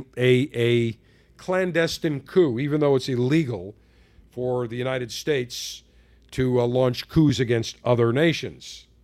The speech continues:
They found a way. And they installed, uh, another president who was not friendly with Russia, but who started to investigate some of the corruption that took place.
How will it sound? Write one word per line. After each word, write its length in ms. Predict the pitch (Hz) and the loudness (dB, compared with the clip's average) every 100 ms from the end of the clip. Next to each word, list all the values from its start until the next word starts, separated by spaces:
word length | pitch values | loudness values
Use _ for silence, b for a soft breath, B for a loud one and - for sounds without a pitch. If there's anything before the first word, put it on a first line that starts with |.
| _ _ _ _ _ _ _ _ _ _ _ _ _ _ _ | _ _ _ _ _ _ _ _ _ _ _ _ _ _ _
They 100 | 208 | -4
found 300 | 208 196 180 | 0 2 2
a 60 | 131 | 0
way. 320 | 107 73 - _ _ _ _ _ _ _ _ _ _ _ _ _ _ _ _ _ _ - | -2 -8 -16 _ _ _ _ _ _ _ _ _ _ _ _ _ _ _ _ _ _ -8
And 120 | 104 | 2
they 120 | 151 | 4
installed, 800 | 147 139 - 151 156 156 156 139 | 4 0 0 4 6 6 4 4
uh, 260 | 143 139 147 | 4 4 2
another 340 | 131 143 196 180 | 0 2 4 4
president 600 | - 131 123 135 185 - | 6 4 4 2 0 2
who 140 | 156 | 4
was 300 | 147 139 120 | 6 6 4
not 400 | 127 151 202 - | 4 4 4 0
friendly 320 | - 143 135 | -4 -2 -2
with 220 | 123 120 | -4 -6
Russia, 340 | 113 120 131 214 | -6 -6 -4 -4
but 160 | 240 | -4
who 80 | 240 | -6
started 460 | 214 - 214 220 214 | -8 -6 -4 -2 -2
to 120 | 220 | 0
investigate 840 | 202 175 240 - 226 185 131 98 _ b b b | 0 0 -2 -4 -2 0 0 -2 _ b b b
some 240 | - 165 | 4 6
of 40 | |
the 80 | 156 | 6
corruption 500 | 156 165 214 - 196 | 4 2 2 0 -2
that 180 | 147 127 | -2 -4
took 200 | 135 - | -6 -6
place. 600 | 135 127 143 - - - | -6 -4 -4 -8 -12 -14